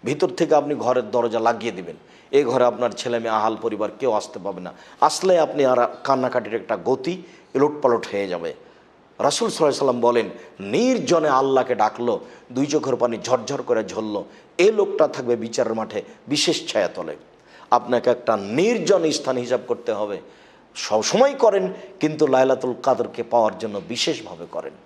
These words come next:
সম্মানিত দিনী ভাই বোন, এইভাবে পুরো রাত ধরে আট রাকাত সালাত আদায় করেন, কান্নাকাটি করেন, এইভাবে আপনারা লাইলাতুল কাদরকে মূল্যায়ন করার চেষ্টা করেন। আল্লাহ, তুমি আমাদেরকে যথাযথভাবে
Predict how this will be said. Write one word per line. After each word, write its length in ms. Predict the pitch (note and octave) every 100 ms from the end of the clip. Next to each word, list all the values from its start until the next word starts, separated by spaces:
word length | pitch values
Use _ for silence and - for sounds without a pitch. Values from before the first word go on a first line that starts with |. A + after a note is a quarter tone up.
| _ -
সম্মানিত 420 | - A2 G2+ F#2+
দিনী 260 | F#2 F#2+ G2
ভাই 200 | E2 F#2
বোন, 180 | F2 E2+ - - -
এইভাবে 440 | F3 A#3 G3 E3+ B2+ - - - - -
পুরো 220 | G#3+ C4+
রাত 360 | A3+ E3+ F#3+ E3+ A#2
ধরে 160 | D3+
আট 280 | C3+ B2+ -
রাকাত 240 | C3 A#2+ A#2+ -
সালাত 220 | A2+ A2
আদায় 180 | G#2+ G#2+
করেন, 280 | A2 G2+ F#2 - - -
কান্নাকাটি 480 | A2+ G#2 G2+ G2+ F#2+
করেন, 300 | G#2 F#2+ D#2+ - - -
এইভাবে 400 | D3 E3 E3 C#3+
আপনারা 460 | A#2+ G#2+ A2+ G#2+ F#2 - -
লাইলাতুল 420 | A#2 A2 G#2 C3 A#2
কাদরকে 340 | G#2+ F#2+ F#2
মূল্যায়ন 420 | F#2+ G2 G2 F#2+ F2+
করার 200 | F#2+ F#2 F2
চেষ্টা 300 | - - A#2
করেন। 260 | G2+ F2+ E2+ - - -
আল্লাহ, 280 | G#2 G#2+ A2
তুমি 220 | G#2+ G#2
আমাদেরকে 580 | G2 G2 G#2+ G#2+ B2+ G2 - - -
যথাযথভাবে 1000 | A#2 A2 G#2 A2+ G3 A3+ F3+ D#3 C#3+ A#2+